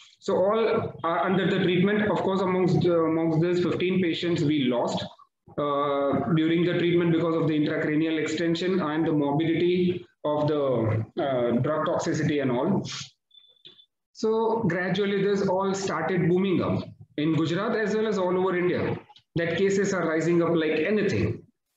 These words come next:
So from one cases which we used to see in maybe six months,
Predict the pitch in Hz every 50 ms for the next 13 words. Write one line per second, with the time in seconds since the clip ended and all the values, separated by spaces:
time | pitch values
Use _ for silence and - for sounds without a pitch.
0 | _ _ - - 180 185 185 185 190 185 185 - 180 185 185 180 175 160 180 196
1 | 233 226 208 233 214 202 - 185 180 180 180 170 180 151 160 175 185 180 196 226
2 | 226 208 214 214 208 202 208 202 196 196 196 185 180 185 185 180 180 180 180 160
3 | 175 196 185 165 - - 240 240 - - 160 127 104 98 101 113 - -